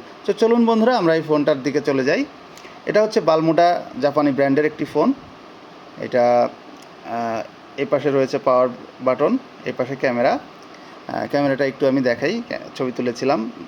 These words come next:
বুঝতেই পারছেন কেমন হবে ক্যামেরাটা। দেখুন, what a camera।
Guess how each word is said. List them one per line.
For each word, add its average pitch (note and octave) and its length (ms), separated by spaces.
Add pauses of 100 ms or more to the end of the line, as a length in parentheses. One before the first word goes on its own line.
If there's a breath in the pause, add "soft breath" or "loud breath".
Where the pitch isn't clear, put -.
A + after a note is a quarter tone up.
(160)
বুঝতেই C#3+ 280
পারছেন C#3+ 320
কেমন B2+ 240
হবে B2 220
ক্যামেরাটা। B2+ 460 (2500 loud breath)
দেখুন, C3+ 280 (1000)
what C#3+ 200
a C3 160
camera। A2 280